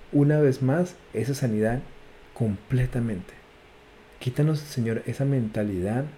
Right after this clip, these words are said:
de enfermos. Levántanos y danos completa sanidad en todas las áreas.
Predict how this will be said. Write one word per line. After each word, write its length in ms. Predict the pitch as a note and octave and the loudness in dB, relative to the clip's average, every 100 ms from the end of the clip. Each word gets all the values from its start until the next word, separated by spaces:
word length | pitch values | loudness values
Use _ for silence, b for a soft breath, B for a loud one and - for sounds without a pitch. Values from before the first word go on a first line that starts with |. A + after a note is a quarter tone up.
| - - | -18 -10
de 80 | G2+ | -8
enfermos. 560 | F#2 C3+ B2+ F#2+ - - - - - - - - - - - | -2 0 0 -2 -8 -20 -20 -20 -20 -20 -20 -20 -20 -20 -10
Levántanos 800 | G#2+ G#2+ A2+ D3 D3 E3 F3 F3+ - | -2 0 2 2 2 0 -2 -2 -2
y 80 | B2 | 2
danos 500 | B2 C3+ E3 F3+ - B B B - | 4 2 2 -2 -8 B B B -10
completa 840 | A2 G#2 G#2 C#3 C#3 C3+ C#3+ D3 | -4 -4 -2 2 4 4 0 -2
sanidad 580 | - - A2 G#2+ G#2+ G#2 - - - - | -6 -6 -4 -2 -2 -4 -8 -18 -16 -4
en 220 | A#2+ A2 - | -4 -4 2
todas 260 | D3 C3+ | 4 6
las 220 | B2 A2 G2 | 4 0 -6
áreas. 380 | D#2 - - | -10 -16 -20